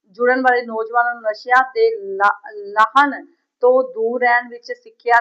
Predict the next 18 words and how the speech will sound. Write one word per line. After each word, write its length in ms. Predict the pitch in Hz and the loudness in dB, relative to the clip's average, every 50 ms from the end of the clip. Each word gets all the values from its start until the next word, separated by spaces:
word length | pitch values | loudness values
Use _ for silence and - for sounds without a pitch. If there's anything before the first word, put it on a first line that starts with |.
| 233 | 0
ਤੇ 80 | 233 233 | -2 -10
ਪ੍ਰੇਰਿਤ 440 | 233 _ 226 220 214 208 220 240 _ | -10 _ -4 -4 -4 -4 -6 -14 _
ਕਰਨ 240 | _ 226 214 202 220 | _ -2 -2 -2 -4
ਵਿੱਚ 240 | 220 214 _ - 220 | -18 -20 _ -20 -20
ਵੀ 160 | 196 226 226 _ - | _ _ _ _ -12
ਅਪੀਲ 340 | 208 - _ 202 202 208 214 _ | -12 -12 _ -20 -20 -20 -20 _
ਕੀਤੀ 320 | _ 196 _ _ _ 180 170 | _ _ _ _ _ -20 -4
ਹੈ। 260 | 185 180 165 170 - _ _ _ _ _ _ _ _ _ _ _ | 0 0 0 0 -2 _ _ _ _ _ _ _ _ _ _ _
ਇਸ 240 | 285 320 330 339 330 339 277 | -2 -2 -2 -2 -2 2 4
ਨੇਕ 260 | 285 262 254 262 269 | 6 6 6 4 4
ਕਾਰਜ 380 | - 254 240 233 240 233 233 240 _ | 6 6 6 6 6 4 -4 -14 _
ਪ੍ਰਤੀ, 540 | - 240 240 - - - 269 269 247 208 - | 0 0 0 0 -2 -6 -6 -4 -4 -6 -4
ਅਹ, 360 | - 214 214 214 220 220 220 | 0 2 2 4 4 2 2
ਵਚਨਬੱਧਤਾ 680 | 214 214 220 220 220 262 254 254 240 233 226 233 240 240 | 2 0 0 0 0 -6 -6 -2 -2 -2 0 2 0 0
ਨੂੰ 120 | 240 240 | 0 -2
ਦੁਹਰਾਇਆ 480 | 233 233 226 226 226 220 202 196 214 226 | -4 -2 0 4 4 4 4 2 0 -2
ਸ਼੍ਰੀ 220 | 226 - 240 233 | -4 -6 -20 -20
ਗੁਰਦਾਸ 420 | 233 233 226 226 220 208 208 214 | -8 _ -6 0 2 2 2 2